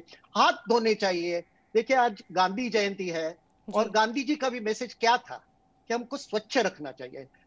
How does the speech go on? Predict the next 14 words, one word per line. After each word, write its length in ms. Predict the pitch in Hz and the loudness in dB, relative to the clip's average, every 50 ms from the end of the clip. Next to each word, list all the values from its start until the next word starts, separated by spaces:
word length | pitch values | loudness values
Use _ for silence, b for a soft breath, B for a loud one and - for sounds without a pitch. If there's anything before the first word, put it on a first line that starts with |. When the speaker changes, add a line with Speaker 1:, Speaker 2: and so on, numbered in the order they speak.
| b b - | b b 4
Speaker 1:
cleanliness 680 | 214 214 220 254 262 269 285 269 277 285 269 - 262 | 4 4 4 4 0 -2 -2 0 -2 -2 -2 -2 -4
is 200 | 202 - - 190 196 | -6 -6 -6 -6 -6
next 300 | 196 - - - - 240 | -6 -6 -10 -8 -6 -6
to 100 | 220 170 - | -6 0 2
godliness। 580 | 160 160 143 151 165 156 123 107 110 - - - B B B B B _ - | 4 4 4 2 0 0 0 -2 -6 -14 -16 -18 B B B B B _ 4
तो 420 | 240 240 254 262 269 269 - - _ _ - | 6 6 6 6 4 2 0 -6 _ _ -18
स्वच्छगिरी 720 | - - - 214 208 - - 311 294 226 294 294 294 311 | -10 -2 0 0 0 0 0 -2 0 0 0 0 0 0
और 140 | 294 262 208 | 0 0 2
हेल्थगिरी 500 | 175 196 208 214 247 233 214 202 247 269 | 2 2 0 0 -2 -4 -6 -4 -4 -4
में 120 | 262 277 - | -4 -2 0
ज्यादा 240 | 233 202 196 262 | 0 2 2 0
फर्क 300 | 220 - 185 196 190 - | 0 0 0 -2 -2 -2
नहीं 160 | 180 180 165 - | -4 -4 -4 -6
है। 180 | - 120 - | -8 -12 -20